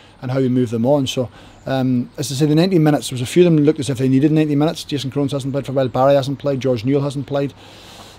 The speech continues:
You know, so we needed minutes in the legs. We, you know, we know there's a big game on the horizon on Saturday against Sligo. Um, it looks like a few of them might have played their way out of the team as opposed to into it. But we're treating it like a first team game, so that's what happens.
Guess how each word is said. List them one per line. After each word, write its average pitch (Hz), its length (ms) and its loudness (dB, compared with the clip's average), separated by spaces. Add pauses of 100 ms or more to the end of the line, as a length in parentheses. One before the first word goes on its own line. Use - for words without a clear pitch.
You 156 80 -2
know, 156 300 6 (180)
so - 200 4
we 160 100 8
needed 165 360 4 (100)
minutes 139 260 0
in - 80 -4
the 127 60 0
legs. 117 320 0
We, 131 180 -2 (160)
you 156 80 -2
know, 135 40 2
we 131 120 4
know 151 240 8
there's 165 140 8
a 151 40 2
big 143 160 6
game 143 140 4
on 147 80 2
the 139 60 0
horizon 131 560 2
on 113 100 -4
Saturday 127 360 0
against 113 260 -2
Sligo. 135 400 2 (560)
Um, 127 440 0 (140)
it 127 60 -8
looks 156 260 0
like 147 140 4
a 120 80 -6
few 147 160 0
of - 20 4
them 135 80 2
might 131 120 2
have 120 120 -6
played 131 160 0
their 127 80 0
way 120 140 4
out 135 80 4
of 151 40 2
the 151 80 0
team 156 200 0
as 127 80 -2
opposed 131 300 -4
to 131 60 0
into 170 280 0
it. 175 80 -2 (640)
But - 100 -4
we're 143 60 -2
treating 170 200 0
it 151 40 2
like 135 80 2
a 110 60 -6
first - 240 -6
team 156 120 0
game, 139 160 2
so 135 160 -2
that's 123 100 -4
what 110 120 -8
happens. 117 320 -10